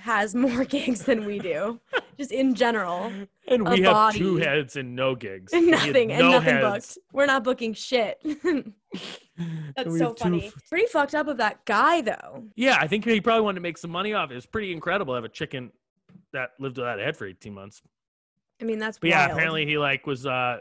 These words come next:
Speaker 2: they were out doing shows and stuff, and he croaked.
Speaker 1: Miracle Mike.
Speaker 2: Mike's also a great, hilarious name for a chicken.
Speaker 1: Magic Mike. That's so funny. The pictures are crazy. Um, like, I know, like, flies can live without a head for a while, but I did not know chickens could.
Speaker 2: Yeah.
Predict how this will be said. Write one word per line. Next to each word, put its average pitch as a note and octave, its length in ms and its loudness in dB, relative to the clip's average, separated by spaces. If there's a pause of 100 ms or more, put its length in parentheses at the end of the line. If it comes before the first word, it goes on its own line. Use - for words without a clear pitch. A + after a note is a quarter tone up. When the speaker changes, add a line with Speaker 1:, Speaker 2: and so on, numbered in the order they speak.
(100)
Speaker 2:
they C3 100 -12
were B2 100 -6
out A2+ 200 -8
doing A2 200 -14
shows G#2+ 380 -12
and G#2 120 -20
stuff, G2+ 380 -14
and F2+ 120 -20 (640)
he - 100 -20
croaked. - 420 -16
Speaker 1:
Miracle A3 600 -6
Mike. F#3+ 580 -10 (240)
Speaker 2:
Mike's B2 360 -8
also G#2 280 -10
a F#2+ 40 -18
great, G2+ 280 -14 (180)
hilarious G#2+ 440 -14
name F#2+ 100 -20
for F2+ 120 -20
a F2+ 100 -20
chicken. F2+ 540 -18 (220)
Speaker 1:
Magic G3 360 -6
Mike. F3+ 540 -10 (260)
That's - 180 -10
so G3 140 -6
funny. F3 320 -8
The G3 120 -14
pictures G#3 340 -8
are G3+ 40 -8
crazy. - 440 -4 (320)
Um, B3+ 180 2
like, B3 180 0
I B3 60 4
know, C4+ 120 4
like, F4+ 180 0
flies G#3 420 2
can A#3 140 -2
live F#3+ 140 -4
without F3+ 240 -4
a F3 40 -4
head F3 400 -4
for F#3+ 120 -8
a F#3 60 -2
while, E3+ 360 -2
but F#3 120 -2
I F#3 100 0
did G#3 120 0
not G3+ 220 2
know G3+ 100 -8
chickens F#3+ 420 -8
could. F#3+ 400 -8 (200)
Speaker 2:
Yeah. C3 340 -4